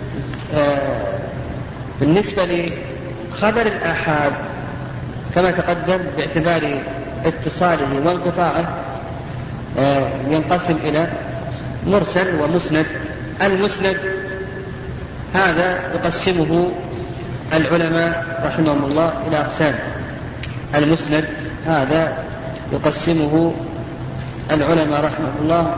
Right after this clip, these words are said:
إلى أسن-، إلى أقسام، وهذه الأقسام هي الصحيح، يعني أن يكون صحيحًا، وأن يكون ضعيفًا،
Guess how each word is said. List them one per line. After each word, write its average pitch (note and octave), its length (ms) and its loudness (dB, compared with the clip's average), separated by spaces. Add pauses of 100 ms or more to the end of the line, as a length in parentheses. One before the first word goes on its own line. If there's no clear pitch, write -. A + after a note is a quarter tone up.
إلى D3 180 2 (120)
أسن-، C#3+ 420 -2
إلى C#3 280 2 (440)
أقسام، C#3 520 2 (1400)
وهذه F3+ 300 4
الأقسام D#3+ 480 2
هي D3+ 180 4 (1300)
الصحيح، E3 540 4 (800)
يعني C#3+ 420 2
أن D3 60 2
يكون D3 300 4
صحيحًا، D3+ 520 0 (1400)
وأن D3 240 4
يكون D#3 400 2 (960)
ضعيفًا، D#3+ 560 2